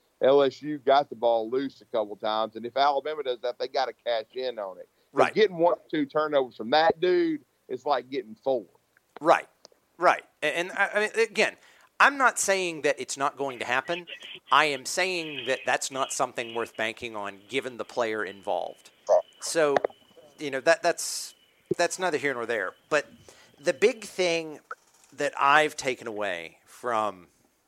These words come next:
Speaker 2: the Texas A and M game and heading into the Tennessee game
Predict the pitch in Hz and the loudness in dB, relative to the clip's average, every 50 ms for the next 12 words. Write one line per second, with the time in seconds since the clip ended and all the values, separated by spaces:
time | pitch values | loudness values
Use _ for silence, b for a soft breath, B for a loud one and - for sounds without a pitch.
0 | _ _ _ _ _ _ _ _ _ _ _ _ _ _ _ _ _ _ _ _ | _ _ _ _ _ _ _ _ _ _ _ _ _ _ _ _ _ _ _ _
1 | _ _ _ _ _ _ _ _ _ - 117 - - 131 131 - - - - 127 | _ _ _ _ _ _ _ _ _ -10 -10 -4 -4 -4 -4 -4 -8 -8 -6 -6
2 | 120 117 117 113 110 95 107 101 98 95 92 101 107 107 104 104 101 98 95 95 | -6 -6 -6 -8 -8 -6 -6 -6 -6 -8 -8 -8 -8 -8 -8 -10 -12 -12 -12 -14
3 | 90 92 - - 92 90 87 - - 95 90 85 87 87 82 76 | -16 -16 -16 -16 -16 -16 -8 -6 -6 -6 -6 -10 -16 -16 -16 -16